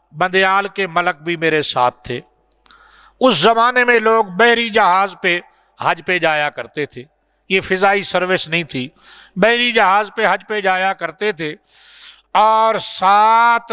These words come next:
دن جاتے ہوئے سمندر میں گزر جاتے اور سات دن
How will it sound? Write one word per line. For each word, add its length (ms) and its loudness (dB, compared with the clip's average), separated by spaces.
دن 420 -2
جاتے 420 0
ہوئے 320 2
سمندر 540 -2
میں 160 2
گزر 340 2
جاتے 420 0
اور 260 4
سات 440 0
دن 180 2